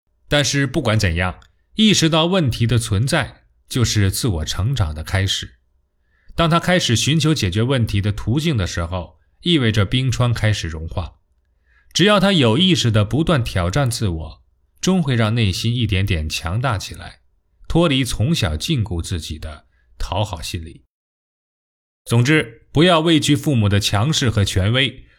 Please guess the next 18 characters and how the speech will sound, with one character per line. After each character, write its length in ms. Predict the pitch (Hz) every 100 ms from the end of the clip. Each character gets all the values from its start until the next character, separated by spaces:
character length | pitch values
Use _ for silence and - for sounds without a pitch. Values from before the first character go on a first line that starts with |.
| _ -
不 140 | 160
要 120 | 208
怕 240 | 160 135 104
父 220 | - 127
母 160 | 90 82
不 100 | 110
高 220 | 139 143
兴。 320 | - - - _ _ _ _ -
我 120 | 139
们 120 | 190
都 120 | 220
已 80 | 156
经 160 | 127 170
是 120 | 120
成 200 | - 135
年 140 | 139 98
人 200 | 80 82
了， 200 | 85